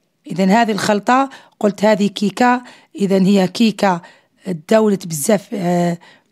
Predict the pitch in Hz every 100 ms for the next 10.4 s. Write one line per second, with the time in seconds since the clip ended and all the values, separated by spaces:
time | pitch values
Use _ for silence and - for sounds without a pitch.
0 | _ - - - 185 185 190 180 202 202
1 | 202 208 196 202 208 220 214 196 175 -
2 | 202 208 202 202 175 - 196 185 190 240
3 | 269 - - _ - 196 - 226 233 -
4 | _ - 190 208 196 170 185 170 - -
5 | - _ _ _ _ - 180 196 190 233
6 | 190 190 190 _ _ _ - 196 226 214
7 | 277 208 214 180 185 185 175 175 175 294
8 | 285 - - _ - 196 190 254 226 240
9 | 226 - 269 247 226 220 240 214 - 180
10 | 202 202 262 311